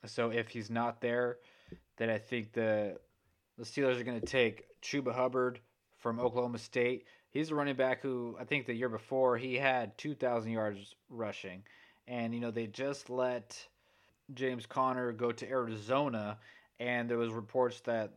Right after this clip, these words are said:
they're looking to draft a running back in the first round. They wanna replace Conner,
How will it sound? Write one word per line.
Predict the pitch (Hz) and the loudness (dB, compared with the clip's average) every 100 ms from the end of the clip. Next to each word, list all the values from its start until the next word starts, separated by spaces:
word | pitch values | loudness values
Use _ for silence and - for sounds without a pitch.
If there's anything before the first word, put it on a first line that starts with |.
| 104 | -6
they're | 117 123 | -2 0
looking | 120 117 123 117 | 0 -2 -4 -4
to | 110 | -4
draft | 104 110 104 107 | -2 -2 -2 -2
a | |
running | 104 107 101 | -4 -4 -2
back | 104 101 101 - | -2 -2 -4 -12
in | 131 | -12
the | 110 | -8
first | 113 107 - | -4 -4 -4
round. | 107 107 104 104 - - _ _ | -4 -2 -2 -4 -10 -20 _ _
They | 104 | -4
wanna | 107 107 98 113 | -2 -2 -6 -10
replace | 113 - 123 120 107 - - _ _ _ _ - | -12 -4 -2 -2 -6 -14 -20 _ _ _ _ -4
Conner, | - 127 123 123 120 | 2 4 4 0 -2